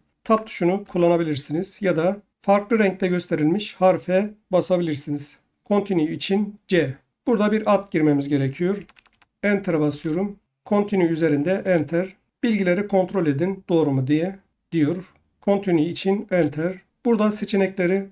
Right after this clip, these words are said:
ayarlayabiliyoruz. Kurulacağı klasör burada belirtilmiş. Yazılım ne için kurulacak diyor. Burada biz M S dos, yalnızca M S dos için olanı seçiyoruz. Zaten o seçili. Buradan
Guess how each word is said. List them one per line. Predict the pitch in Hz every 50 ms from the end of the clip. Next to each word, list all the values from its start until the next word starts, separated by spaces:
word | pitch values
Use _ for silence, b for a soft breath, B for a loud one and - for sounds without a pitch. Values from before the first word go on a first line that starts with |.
| _ -
ayarlayabiliyoruz. | 175 175 175 160 151 160 170 170 160 160 147 135 135 143 156 185 - - _ _ _ _ _ _
Kurulacağı | - 220 208 202 190 180 170 180 185 190 190
klasör | - 185 175 165 147 - - 160 165 175 - - _ _ _ _ _ -
burada | 180 156 143 147 143
belirtilmiş. | 147 139 135 131 - 151 143 147 180 190 190 - - - _ _ _ _ -
Yazılım | 202 208 208 220 226 226 226 220
ne | 220 214
için | 214 - - 196 180
kurulacak | - 190 165 156 147 139 147 139 139 -
diyor. | - 180 202 214 214 - _ _ _
Burada | - 247 160 135 151 170 185 180 170
biz | 175 175 180 180 - - - _ _ _ _
M | 190 185 185 196
S | 190 - -
dos, | 196 170 165 - - - _ _ _ _ -
yalnızca | 196 190 170 151 131 160 190 185
M | 170 175
S | 165 - -
dos | - 165 151 139 - - - _ _ -
için | 170 - - 180 185 196 214 208 208
olanı | 196 175 160 147 147 156 180 190 202 202 - _ _ _ _ _
seçiyoruz. | - - 190 160 131 - 165 143 143 175 190 185 - -
Zaten | - 180 156 139 175 175
o | 175 165
seçili. | 160 - 170 151 - - 151 160 190 196 196 - _ _
Buradan | 214 196 165 147 165 185 196 208